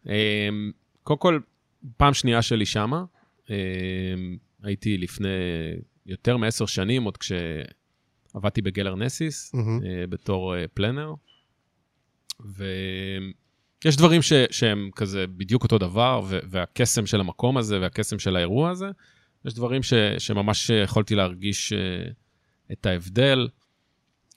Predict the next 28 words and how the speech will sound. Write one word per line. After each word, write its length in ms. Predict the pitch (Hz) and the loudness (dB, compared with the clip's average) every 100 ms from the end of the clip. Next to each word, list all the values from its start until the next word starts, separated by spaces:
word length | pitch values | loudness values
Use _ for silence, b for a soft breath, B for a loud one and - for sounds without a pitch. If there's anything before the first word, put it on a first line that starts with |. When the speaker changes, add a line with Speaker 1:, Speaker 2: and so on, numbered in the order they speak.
| - 101 101 _ - - | -18 -16 -18 _ -14 -6
Speaker 1:
החל 260 | - 131 151 | 2 4 6
מ-, 60 | 165 160 135 | 4 2 2
מ-, 380 | 120 113 107 | 0 0 -2
מי 220 | 120 131 127 | 0 0 -2
אתה 160 | - | -2
פוגש 380 | 107 104 120 117 | -2 0 0 0
במטוס, 680 | 117 92 - 127 - - - | -2 -4 -2 -2 -4 -14 -12
כאילו, 160 | 98 98 | -12 -10
שטס 380 | 98 - 120 104 | -10 0 4 4
Speaker 2:
כן. 60 | |
Speaker 1:
איתך 220 | 104 107 101 92 | 4 -2 -4 -4
ו-, 140 | 98 - | -8 -6
ואתה 260 | 101 95 104 | -6 -6 -4
פוגש 680 | - 95 104 - - - - _ _ _ _ _ - | -4 -2 -4 -4 -10 -14 -18 _ _ _ _ _ -10
מעט, 380 | 98 107 127 - - _ _ - | 0 2 2 -4 -16 _ _ -6
מעט 200 | 101 101 | -4 -4
יותר 280 | 113 107 95 | -4 -2 -4
אנשי 240 | 87 110 | -4 -4
פרסום 760 | - 101 - - 104 104 101 90 _ _ | -2 -4 -4 -4 -2 -2 -6 -10 _ _
קלאסיים. 580 | - 101 107 - 95 107 - _ _ _ - | -4 -2 0 -2 -6 -6 -12 _ _ _ 0
Speaker 2:
היית 160 | 135 196 | 2 4
בהרצאה 380 | 156 104 - 113 | 4 2 0 0
של, 240 | 156 110 | 0 0
אה, 600 | 98 95 95 95 95 95 101 - | 0 0 -2 -2 -2 -4 -6 -8
זוהר 200 | 104 113 | 0 2
אוריאן, 320 | 110 107 139 | 4 0 -2
דרך 120 | - | -6
אגב? 140 | - | -6